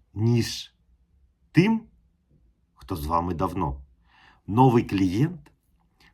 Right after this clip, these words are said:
повинен зрозуміти та знати, що своєю відданістю він завоює найкращі умови для себе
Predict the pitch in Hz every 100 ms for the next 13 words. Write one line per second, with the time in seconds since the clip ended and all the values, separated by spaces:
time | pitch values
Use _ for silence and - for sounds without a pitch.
0 | _ - 131 113 147 123 78 65 - 87
1 | 92 120 90 101 101 156 151 - - -
2 | _ _ 123 123 76 95 107 131 - -
3 | 69 - _ _ _ _ - - 117 -
4 | 101 110 127 113 98 69 110 151 131 101
5 | 80 71 - 71 69 - - 101 104 82
6 | 95 98 90 139 143 95 78 85 98 101
7 | - 87 82 90 113 123 - 76 80 71
8 | - 87 85 95